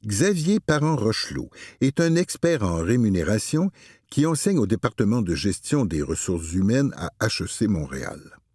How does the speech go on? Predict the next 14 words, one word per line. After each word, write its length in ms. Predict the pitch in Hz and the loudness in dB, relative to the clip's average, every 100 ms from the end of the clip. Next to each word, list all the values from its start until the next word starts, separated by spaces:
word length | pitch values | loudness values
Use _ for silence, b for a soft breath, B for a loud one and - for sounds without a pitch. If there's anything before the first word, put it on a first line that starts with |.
| _ _ _ _ _ _ B B B _ | _ _ _ _ _ _ B B B _
Je 140 | 123 | 0
lui 220 | 156 151 | 2 0
ai 40 | 226 | 2
demandé 540 | 143 110 90 110 123 - _ b b _ | 2 2 2 0 -4 -8 _ b b _
de 160 | 90 127 | 0 2
m'identifier 880 | 165 170 190 185 - 139 - 180 | 2 2 0 0 -4 -6 -4 -2
les 160 | 143 95 | 0 0
boulots 460 | 80 147 165 170 233 | 0 -2 0 0 0
qu'une 240 | 147 107 | 0 -2
femme 280 | - 104 90 | -2 -2 -2
sans 220 | - 156 | -2 -2
diplôme 560 | 139 104 - 107 143 92 | 0 -4 -2 0 0 0
d'études 480 | 82 - 117 82 _ | -4 -4 -6 -6 _
postsecondaires 920 | 117 - 98 76 82 80 127 180 | -4 -2 -2 -2 -2 0 0 0